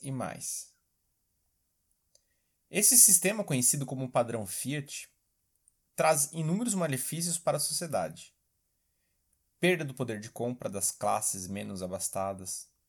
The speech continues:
o roubo do ganho de produtividade por meio da inflação, porque a tecnologia, o aumento da produtividade, ela é deflacionária.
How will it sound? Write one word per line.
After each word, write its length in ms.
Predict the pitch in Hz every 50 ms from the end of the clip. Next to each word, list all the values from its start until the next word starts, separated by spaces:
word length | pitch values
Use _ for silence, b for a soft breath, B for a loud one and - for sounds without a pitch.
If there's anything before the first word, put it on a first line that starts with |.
| _ _ _ _ _ b b b b b b b b b b b b -
o 80 | - 143
roubo 440 | 120 127 151 190 208 175 131 127
do 120 | 117 120 120
ganho 300 | 110 127 143 170 170 165
de 180 | 139 - - - _ _ _
produtividade 1120 | - 165 180 175 151 147 - - 135 123 120 104 113 123 135 139 131 120 120 127 139 139 - _ _ _ _ _ _ _ _ _ _ _ _ _ _ _ _ _ _ _ _ _ _ _ _ _
por 120 | - 123
meio 160 | 117 113 110 98
da 60 | 107
inflação, 540 | 98 - 107 101 - - - 95 98 120 - _ _ _ _ _ _ _ _ _ _ _ _ _ _ _ _ _ _ _ _ _ _ _ _ _ _ _ _ _
porque 380 | - 113 117 - - - 127
a 360 | 123 123 120 120 113 113 - - _ _ _ _ _ _ _ _ _ _ _ _ _ -
tecnologia, 800 | - - - 170 151 147 135 127 113 98 98 117 151 185 180 131
o 40 | 117
aumento 340 | 120 113 120 139 170 175 156
da 80 | 139
produtividade, 1600 | 135 - 139 139 147 135 131 127 - - - _ _ _ _ - 127 120 - - 107 107 101 104 113 131 156 156 135 104 104 95 -
ela 200 | 113 113 117 120
é 40 |
deflacionária. 800 | 120 120 127 - - 139 139 - 160 151 131 107 107 101 92 90